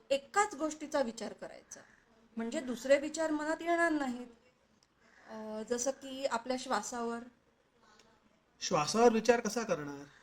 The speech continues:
Speaker 1: त्यावर लक्ष ठेवून आपण जर तीस सेकंद श्वास थांबवून ठेवला, तर त्या तीस सेकंदात आपल्या मनात दुसरा विचार येईल का?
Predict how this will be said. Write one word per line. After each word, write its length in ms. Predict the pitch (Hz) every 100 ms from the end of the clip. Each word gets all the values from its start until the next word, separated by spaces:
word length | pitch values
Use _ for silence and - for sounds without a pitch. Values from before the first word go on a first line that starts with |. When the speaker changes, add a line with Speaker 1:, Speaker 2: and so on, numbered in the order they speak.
| - - _ _ _ _ _ _ _ _ _ _ _
Speaker 1:
त्यावर 280 | 247 226 254
लक्ष 320 | 254 247 -
ठेवून 560 | 285 269 277 262 277 311 - _ _ _ _ _ _ _ _ -
आपण 600 | 240 - 320 269 277 240
जर 200 | 302 294
तीस 420 | - 294 330 -
सेकंद 440 | 330 - 302 294 330
श्वास 460 | 320 277 226 262 -
थांबवून 480 | 247 220 233 247 277
ठेवला, 520 | 269 202 190 175 233 - _ _ _ _ _
तर 80 | 269
त्या 300 | 269 294 311 - 311
तीस 240 | 311 -
सेकंदात 520 | 294 247 226 214 196 - _ _ -
आपल्या 380 | 208 - 294 294
मनात 260 | 294 294
दुसरा 360 | 262 277 285 302
विचार 320 | 269 302 294
येईल 280 | 285 285 285
का? 260 | 247 233